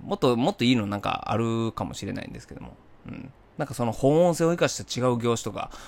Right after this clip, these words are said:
モンクレールが進出したら、いいなとは思いますけどね。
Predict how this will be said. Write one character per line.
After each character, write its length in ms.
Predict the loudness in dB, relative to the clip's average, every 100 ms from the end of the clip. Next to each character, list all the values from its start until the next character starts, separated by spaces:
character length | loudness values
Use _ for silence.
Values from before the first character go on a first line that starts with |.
| -6
モ 120 | -2
ン 80 | 0
ク 100 | 2
レ 180 | 2 4
ー 20 |
ル 120 | 2
が 260 | -4 -8 -10 -20 -20 -20 _ _
進 200 | -2 0
出 160 | 0 -6
し 40 |
た 160 | -4 -4
ら、 180 | -4 -10 -20 -20 _ _ _ -20 _ _ _ _ _ _ _ _ -10
い 120 | -6
い 20 |
な 280 | -2 0 0
と 100 | -2
は 60 | -10
思 200 | -8 -6
い 40 |
ま 80 | -6
す 100 | -8
け 80 | -14
ど 80 | -14
ね。 260 | -14 -14